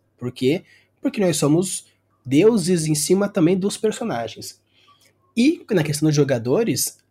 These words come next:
a diversão está nos jogadores terem essa liberdade. Por fato de você trabalhar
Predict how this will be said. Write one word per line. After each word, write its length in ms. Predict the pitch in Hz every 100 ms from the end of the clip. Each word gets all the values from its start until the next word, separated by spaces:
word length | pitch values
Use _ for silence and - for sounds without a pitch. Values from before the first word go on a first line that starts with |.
| _
a 120 | 135
diversão 580 | 135 143 165 156 - 165
está 540 | 185 - 151 156 - _ - _
nos 160 | - 160
jogadores 460 | 160 151 143 160 -
terem 320 | 175 185 196
essa 160 | -
liberdade. 680 | 151 139 123 98 78 95 - _ _ - - _ _ _ _
Por 160 | - 240
fato 320 | - 302 330
de 120 | 269
você 420 | 233 240 - 151
trabalhar 760 | 131 139 127 123 127 135 147 -